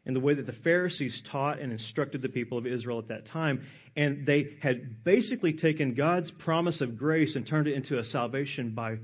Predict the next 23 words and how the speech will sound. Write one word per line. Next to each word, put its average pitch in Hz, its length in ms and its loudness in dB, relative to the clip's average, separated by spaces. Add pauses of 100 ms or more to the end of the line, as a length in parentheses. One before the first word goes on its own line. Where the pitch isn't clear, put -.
works 113 520 -4 (1300)
that 117 120 -4
had 107 160 0 (100)
twisted 160 360 0
the 113 80 -6
gospel 117 500 -6
itself 113 500 -6 (120)
that 113 120 -10
God 123 220 -6
had 113 160 -8
promised 120 400 -6 (420)
in 131 140 -2
Genesis 127 440 -4
three 117 220 -6
fifteen, 117 680 -4 (500)
that 127 160 -6
He 156 560 4 (280)
would 135 140 -4
provide 113 560 -2 (160)
one 131 380 -2
who 123 140 -6
would 117 180 -6
crush - 440 -6